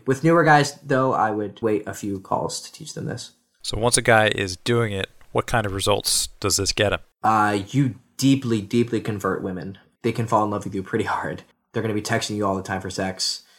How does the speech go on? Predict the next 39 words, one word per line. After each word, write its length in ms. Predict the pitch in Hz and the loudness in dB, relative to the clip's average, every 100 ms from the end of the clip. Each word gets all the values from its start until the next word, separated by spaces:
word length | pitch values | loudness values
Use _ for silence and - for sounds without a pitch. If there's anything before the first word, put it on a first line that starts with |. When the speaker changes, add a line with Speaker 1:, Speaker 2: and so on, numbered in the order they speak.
| _ | _
Speaker 1:
It's 120 | 147 | -4
pretty 220 | - 175 139 | 2 2 2
intense. 320 | 131 113 - | 0 -4 0
So 100 | 139 | 2
I 40 | |
wouldn't 300 | 139 175 135 | 6 4 4
do 120 | 139 | 4
it 60 | 143 | 2
with 140 | 120 | 2
girls 420 | - 113 101 - - | 0 0 0 -6 -6
that 280 | 101 - - _ | -6 -6 -12 _
you 160 | 104 104 | -8 -4
don't 300 | 117 113 76 | 2 2 0
intend 420 | 104 - 101 95 | -4 -4 -4 -4
to 100 | 98 | -4
make 220 | 95 92 - | -4 -6 -4
regular 600 | 98 92 98 92 90 92 _ _ _ | -4 -2 -4 -4 -6 -10 _ _ _
friends 680 | - 127 113 135 156 - - 107 | -2 0 2 0 -2 -4 -6 -2
with 160 | 113 | 0
benefits 480 | 110 117 175 - - | 0 0 -2 -4 -2
or 380 | 117 110 110 80 - _ - | 2 2 2 0 -6 _ -4
even 220 | 120 120 | -2 0
in 100 | 110 | 0
a 40 | |
relationship. 480 | 107 104 101 - - | -2 -2 -2 -4 -2
It 60 | 110 | 2
actually, 280 | 135 - 120 | 4 4 2
it's 140 | 120 | 2
a 40 | |
great 240 | 107 139 143 | 2 2 2
thing 100 | 123 | 2
to 100 | 107 | 2
do 160 | 104 95 | 2 4
with 180 | 98 | 2
a 60 | 98 | 2
relationship, 480 | 90 85 - - - | 0 0 -2 -4 -4
I 80 | 95 | -6
think, 220 | 92 76 - | -6 -8 -6
actually. 420 | 71 - 71 | -6 -4 -6